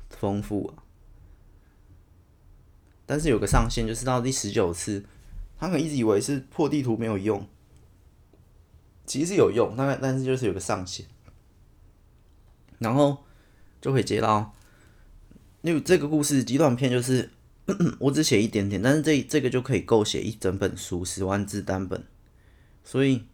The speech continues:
这大概就有点像书的背面那种简介，故事简介。所以这一，只有这一本单本十万字的整个剧情架构的话，应该会是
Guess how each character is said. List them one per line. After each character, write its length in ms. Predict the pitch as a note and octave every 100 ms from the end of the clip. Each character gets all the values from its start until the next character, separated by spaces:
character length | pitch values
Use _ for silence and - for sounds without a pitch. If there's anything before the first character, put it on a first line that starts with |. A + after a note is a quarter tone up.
| _ _ _ _ _ _ _ _ _ _ _ - _ - _ -
这 120 | D#3
大 100 | D#3
概 60 |
就 60 | D3+
有 100 | C#3
点 160 | A2+ G#2
像 240 | A#2 A#2+
书 220 | A#2+ A#2
的 60 | G#2
背 260 | - G#2 G2
面 260 | F#2+ C#2 -
那 120 | G#2+
种 120 | F#2+ F#2
简 240 | - F2+ E2+
介， 300 | - G#2 - -
故 160 | A2+ G#2+
事 160 | G#2+
简 140 | - - -
介。 220 | - - - - - - - - _ - - - _ _ _ _ _ _ -
所 200 | - D3+
以 60 | D#3+
这 160 | F3
一， 160 | F#3 -
只 120 | - F3+
有 140 | F3
这 140 | C#3+
一 60 | E3+
本 280 | - G#2+ F2+ -
单 200 | B2+ C3
本 160 | F#2+
十 240 | F2 - G#2+
万 220 | A2+ A#2
字 200 | G#2+ G2
的 180 | F2 - - - - - - - - - - -
整 120 | G#2
个 60 | G2
剧 240 | B2+ C3+
情 240 | A#2 F2+ F2
架 220 | G#2+ F2
构 260 | F#2+ G2 -
的 60 |
话， 380 | G2+ G2 - - _ - - - _
应 120 | - B2
该 180 | B2
会 220 | B2 B2+ A2
是 320 | A#2 G2+